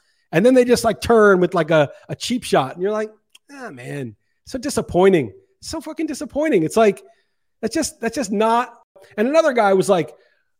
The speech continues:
some, 'cause a lot of my <laughs> followers now, like, will jump on some of these guys and be like, "You're a sheep, you're a this."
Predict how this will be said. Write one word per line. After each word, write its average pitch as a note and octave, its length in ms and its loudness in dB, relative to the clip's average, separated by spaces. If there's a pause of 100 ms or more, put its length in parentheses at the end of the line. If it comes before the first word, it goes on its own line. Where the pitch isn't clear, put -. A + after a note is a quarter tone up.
(100)
some, A3 260 -2
'cause F3+ 180 -6
a G#3+ 40 4
lot A3 160 4
of G3+ 260 -4
my F3 120 -2
<laughs> - 120 -6
followers E3 440 0
now, D#3+ 180 4
like, C#3 240 -4
will C#3 80 -2
jump E3+ 300 0
on D3+ 160 0
some C#3 160 -6
of B2 60 -10
these A#2+ 120 -12
guys B2+ 280 -12
and B2 60 -14
be B2+ 60 -14
like, A#2+ 160 -16
"You're F#3+ 120 -10
a D3 40 -16
sheep, G3 400 -8
you're D3 140 -4
a D3+ 40 -4
this." F3 240 -4